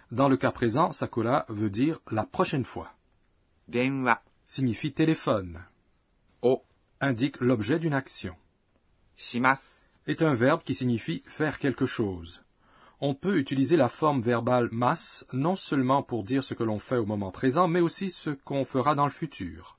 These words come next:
Speaker 1: Vous utilisez
Speaker 2: né
Speaker 1: une particule à la fin d'une phrase quand vous et la personne qui vous écoute parlez de quelque chose que vous connaissez bien tous les deux. Cela s'appelle un marqueur de confirmation. Ici, je,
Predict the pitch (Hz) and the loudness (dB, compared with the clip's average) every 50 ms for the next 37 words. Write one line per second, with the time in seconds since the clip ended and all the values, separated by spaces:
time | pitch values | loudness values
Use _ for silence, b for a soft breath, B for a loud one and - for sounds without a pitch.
0 | b b b b b b b b b b b b - 127 143 160 - - 160 143 | b b b b b b b b b b b b 0 0 0 0 -2 -4 0 2
1 | 143 135 117 120 131 127 120 110 107 - _ _ _ _ _ - 110 135 139 147 | 2 2 4 4 4 4 4 2 -2 -6 _ _ _ _ _ 0 2 2 2 0
2 | - _ _ _ _ _ _ _ _ _ 147 139 123 - - 156 - - - 139 | -4 _ _ _ _ _ _ _ _ _ -2 -2 -2 0 -2 -4 -4 -4 -8 -4
3 | - 160 147 135 123 110 101 - - - 151 151 139 - 151 123 101 98 98 - | 0 2 2 4 2 2 -2 -4 -2 -2 0 0 0 0 -2 -2 -2 -4 -8 -4
4 | - 113 110 123 156 165 151 147 143 - _ - 175 180 180 156 117 92 113 165 | -2 0 2 2 2 0 -2 -6 -8 -12 _ 2 2 4 4 2 0 -2 -4 -4
5 | 202 202 - - 135 123 107 - 120 113 - - 147 147 139 123 - - 110 104 | -4 -2 -2 0 0 0 0 -2 -2 -2 -2 -2 -2 -2 -2 -2 -2 -2 -4 -2
6 | 98 101 101 98 110 - - 190 185 - - - 135 120 127 160 156 117 113 117 | -2 -2 -2 -2 -2 0 0 -2 -2 -2 0 2 2 2 2 0 -2 -2 -4 -4
7 | - - 156 135 - 135 131 - 180 - - - - 156 147 135 123 131 127 - | -2 -2 -4 -2 -2 -4 -2 -2 -4 -4 -4 -4 -2 -2 -2 -2 -2 -4 -6 -2
8 | - 143 131 127 127 110 - - 101 92 90 110 147 160 - _ - 180 165 151 | -2 -2 0 0 0 -2 -2 -4 -6 -6 -4 -4 -4 -4 -6 _ -2 2 2 2
9 | 135 110 107 95 - b b b b b b b b b b - - 139 127 117 | 2 2 0 -2 -2 b b b b b b b b b b -4 2 2 2 2
10 | - 143 - - 143 147 131 107 98 107 127 131 - - - 160 160 156 127 98 | 2 -4 -2 0 0 0 0 0 0 0 0 0 -2 -4 -2 -2 0 0 0 -2
11 | 98 180 - - 190 170 - - 151 135 127 113 107 - - - 90 82 - _ | -6 -6 -4 -4 -4 -4 -2 -2 -4 -2 -2 -2 -2 -2 -4 -6 -8 -12 -16 _
12 | _ _ _ _ _ _ b b b b b b b b b 127 135 - - - | _ _ _ _ _ _ b b b b b b b b b -2 -2 0 0 -2
13 | 196 208 - - _ _ - 110 104 92 98 117 139 185 | -2 -4 -4 -8 _ _ -6 -4 -4 -2 0 0 -2 -2